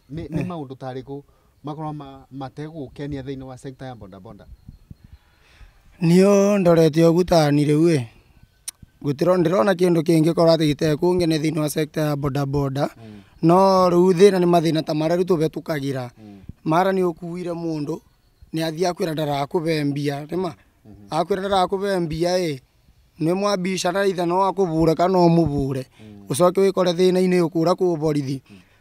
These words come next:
Speaker 2: Borithi ndarenda kũmenya ko mũkuire arega kũrĩba,
Speaker 1: Mm.
Speaker 2: ta atĩ nĩ ũmũkũnire.
Speaker 1: Mm.
Speaker 2: Koguo nona bau no nginya ũcine ũkũmũkuĩte na thate,
Speaker 1: Mm.
Speaker 2: wetio ngiri ithano.
Speaker 1: Mm.
Speaker 2: Na ithano cionana na mĩeri ĩĩrĩ.
Speaker 1: Mm.
Speaker 2: Thĩna nĩ kĩbũi.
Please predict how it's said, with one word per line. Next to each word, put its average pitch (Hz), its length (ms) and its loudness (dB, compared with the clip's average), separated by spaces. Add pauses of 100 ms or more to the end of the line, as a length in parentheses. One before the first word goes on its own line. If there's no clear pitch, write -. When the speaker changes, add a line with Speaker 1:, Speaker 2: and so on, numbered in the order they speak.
(140)
Speaker 2:
Borithi 196 300 0
ndarenda 233 300 2
kũmenya 202 300 4
ko 214 180 2
mũkuire 190 520 0
arega 170 240 0
kũrĩba, 143 560 4
Speaker 1:
Mm. 107 220 -20
Speaker 2:
ta 165 160 0
atĩ 170 120 -4
nĩ 180 140 -2
ũmũkũnire. 175 800 -2
Speaker 1:
Mm. 107 340 -20
Speaker 2:
Koguo 185 200 -4
nona 202 220 -2
bau 196 100 -4
no 196 180 -4
nginya 175 240 -2
ũcine 180 320 -4
ũkũmũkuĩte 180 720 -2
na 175 140 0
thate, 165 400 0 (240)
Speaker 1:
Mm. 101 160 -20 (120)
Speaker 2:
wetio 170 420 -4
ngiri 165 320 -4
ithano. 147 500 -8
Speaker 1:
Mm. 107 180 -20 (460)
Speaker 2:
Na 165 100 -8
ithano 185 440 -4
cionana 190 420 -4
na 160 120 -4
mĩeri 160 400 -4
ĩĩrĩ. 139 420 -2 (140)
Speaker 1:
Mm. 107 220 -20 (480)
Speaker 2:
Thĩna 156 280 -2
nĩ 170 80 -2
kĩbũi. 147 560 -2